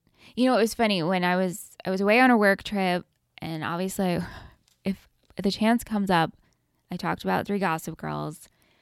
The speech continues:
and the people I was in, in the car with,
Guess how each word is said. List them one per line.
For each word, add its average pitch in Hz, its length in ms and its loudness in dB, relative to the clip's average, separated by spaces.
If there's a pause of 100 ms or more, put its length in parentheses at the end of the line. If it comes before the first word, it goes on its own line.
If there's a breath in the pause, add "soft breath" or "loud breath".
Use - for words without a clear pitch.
(340)
and 160 460 -6
the 170 60 -10
people 190 200 -6
I 196 140 2
was 190 160 -2
in, 175 60 -6
in 190 180 -4
the 180 80 -2
car 349 340 2
with, 202 360 6